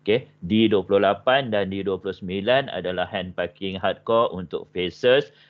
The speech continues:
dan hand packing, packing hardcore untuk sinking. Ini adalah basically untuk, uh, untuk hardcore yang, yang berada di, di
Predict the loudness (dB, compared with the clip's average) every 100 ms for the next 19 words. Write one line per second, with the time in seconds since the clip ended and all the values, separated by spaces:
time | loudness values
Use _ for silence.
0 | _ -4 -4 -4 -6 -6 -2 0 0 -8
1 | -20 -20 _ _ -2 -2 -4 -4 -2 -4
2 | 0 2 2 0 -4 -2 -2 -2 -12 -12
3 | -12 -8 -8 -8 -12 _ -10 -6 -4 -4
4 | -4 0 -2 0 -2 -2 -8 -12 -8 -4
5 | -4 -4 -6 -8 -6 0 4 4 2 -4
6 | _ _ -2 2 2 2 2 2 2 0
7 | -2 -2 -6 -2 -2 0 -2 -4 -2 2
8 | 2 2 0 -4 -8 -12 -6 -4 -4 -4
9 | -4 0 -2 2 2 2 0 -2 -4 _
10 | -14 -8 -6